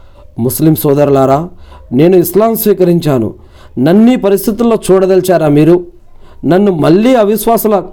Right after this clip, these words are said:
కబంధ హస్తాల్లో పెడుతున్నారా మీరు?" అంటూ అబూ జందల్ రజల్లా గారు చంటి పిల్లాడిలా ఏడుస్తూ విలపిస్తూ వెళ్తూ ఉన్నారు. అల్లాహు అక్బర్. హృదయ విదారకరమైన ఈ దృశ్యం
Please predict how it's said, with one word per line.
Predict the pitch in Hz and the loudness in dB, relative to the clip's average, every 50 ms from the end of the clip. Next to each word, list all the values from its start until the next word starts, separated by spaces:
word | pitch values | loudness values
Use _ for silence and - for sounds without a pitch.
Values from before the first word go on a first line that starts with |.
| - - | -8 -4
కబంధ | 160 165 202 214 226 226 | -2 -2 -2 0 0 -2
హస్తాల్లో | 208 180 185 175 185 196 170 165 160 156 | -2 -2 -4 -4 -2 -2 0 0 0 0
పెడుతున్నారా | - - 147 156 160 170 165 165 156 147 143 139 | 0 0 -2 0 0 2 2 2 2 2 0 2
మీరు?" | 131 131 139 151 175 180 - - - - - - - - - - - - | 2 2 2 2 0 -2 -4 -10 -20 -20 -20 -20 -20 -20 -20 -14 -6 -4
అంటూ | 139 156 151 135 156 143 | -2 -2 0 0 0 0
అబూ | 127 127 139 151 175 | 0 0 2 2 2
జందల్ | 165 156 151 143 139 143 139 135 127 120 | 2 2 2 2 2 2 2 2 2 0
రజల్లా | 127 123 123 147 147 147 143 | 0 0 0 0 2 2 2
గారు | 139 131 131 123 123 123 127 - - - - - - - - - | 2 2 0 0 0 -2 -4 -6 -10 -18 -20 -20 -20 -10 -4 -2
చంటి | 180 190 185 196 233 | 0 0 0 -2 -4
పిల్లాడిలా | 185 185 180 175 165 160 151 147 143 143 139 139 135 | -2 -2 0 2 2 2 2 2 2 2 2 2 2
ఏడుస్తూ | 131 127 131 147 160 170 160 165 - - 156 139 | 2 4 2 2 2 0 0 -2 -4 -2 0 2
విలపిస్తూ | 139 131 127 127 139 139 147 160 156 - - - 135 131 123 120 | 2 2 2 2 0 0 0 -2 -4 -4 -4 -4 -2 0 0 2
వెళ్తూ | 120 120 123 123 123 147 131 | 2 0 0 0 0 -2 -2
ఉన్నారు. | 123 120 117 110 104 98 92 92 - - | 0 -2 -2 -4 -4 -6 -8 -10 -12 -10
అల్లాహు | 107 104 104 107 107 107 104 104 101 92 85 90 | -8 -6 -6 -4 -4 -4 -4 -6 -6 -6 -8 -10
అక్బర్. | 87 85 73 - - 98 - - - - - - - - - - - - - - - - - - - - - 135 | -10 -12 -14 -16 -18 -18 -18 -20 -20 -20 -20 -20 -20 -20 -20 -20 -20 -20 -20 -20 -20 -20 -20 -20 -20 -12 -6 -2
హృదయ | 135 147 147 147 160 165 156 147 | 0 0 2 2 2 2 2 2
విదారకరమైన | 139 135 135 143 156 165 175 185 180 180 170 170 165 175 175 170 175 | 2 2 2 2 2 2 2 0 0 0 0 0 2 2 2 2 2
ఈ | 160 151 160 | 4 2 2
దృశ్యం | 156 139 151 160 160 - 202 196 185 | 2 2 0 0 0 0 -2 -2 0